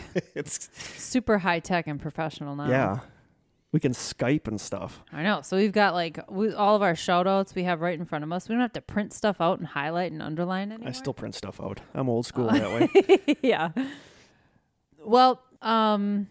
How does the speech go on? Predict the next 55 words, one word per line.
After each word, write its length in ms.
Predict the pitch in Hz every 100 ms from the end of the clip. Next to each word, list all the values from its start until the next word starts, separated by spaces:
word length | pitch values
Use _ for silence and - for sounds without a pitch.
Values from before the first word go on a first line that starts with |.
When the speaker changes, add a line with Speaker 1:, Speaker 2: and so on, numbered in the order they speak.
| - -
Speaker 1:
It's 120 | 147
Speaker 2:
I 60 |
Speaker 1:
also 120 | 180 254
Speaker 2:
don't 120 | 285
know. 160 | 262 131
Speaker 1:
today 220 | 143 135
is 100 | 127
also 240 | 127 131 127
National 440 | 113 113 - 104
Coffee 340 | - 120 - 101
Day. 180 | 95 117
Did 140 | 101
you 60 | 98
know 140 | 107
that? 200 | 123 - -
Speaker 2:
I 100 | 160
did 220 | 170 190 196
not 200 | 214 196
know 180 | 240
that. 420 | 262 160 127 - - _ _ -
Speaker 1:
That 100 | -
is 100 | -
why 180 | 98 90
I 80 | 95
have 160 | 95 -
coffee 320 | 90 85 78
today. 160 | 90 90
Speaker 2:
I 40 |
had 280 | - 240 -
some 180 | 185 170
this 200 | 147 -
morning. 420 | 156 180 156 170 - _ _ -
Speaker 1:
Plus, 220 | 143 151
coffee, 400 | - 113 117 104
I 40 | 101
think, 200 | 107 104
subconsciously 680 | 104 - 110 107 98 113
makes 240 | 107 104 -
me 80 | 104
feel 240 | 113 107
smarter 460 | - 104 107 107 98
when 140 | 98
I 60 | 101
drink 240 | 98 104
it. 120 | 90 -
Speaker 2:
Oh. 300 | 254 349 139 - _ _ _ _
Speaker 1:
So 160 | - 98
I 40 |
got 180 | 95 -
that 180 | 76 -
going 200 | 64 -
for 200 | - -
me. 160 | - - -
Speaker 2:
Is 120 | 185
that 240 | 190 -